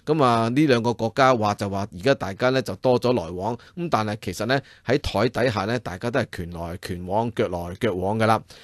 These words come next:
噉當然我哋香港嘅或者係中國嘅外交部啦，亦都係強烈回應啦，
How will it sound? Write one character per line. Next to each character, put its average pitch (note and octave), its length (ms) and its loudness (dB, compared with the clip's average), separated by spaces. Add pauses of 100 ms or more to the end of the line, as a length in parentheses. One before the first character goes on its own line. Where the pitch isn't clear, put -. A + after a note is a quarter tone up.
(120)
噉 F3+ 220 -2
當 E3+ 200 6
然 D3+ 240 2
我 G#2 140 -4
哋 G#2 180 0
香 C3+ 240 0
港 A#2 280 -2
嘅 A2 340 2
或 G2+ 100 -4
者 B2+ 140 0
係 A2+ 60 0
中 C3+ 180 -2
國 A2 100 -2
嘅 G#2 240 -2
外 F#2 120 -4
交 A#2+ 260 2
部 G#2 220 -2
啦， A#2 180 0 (220)
亦 G2 100 -6
都 B2+ 140 4
係 A2 180 2
強 F2 240 -4
烈 G2+ 180 -4
回 F#2+ 140 -6
應 A2+ 220 -2
啦， C#3+ 180 2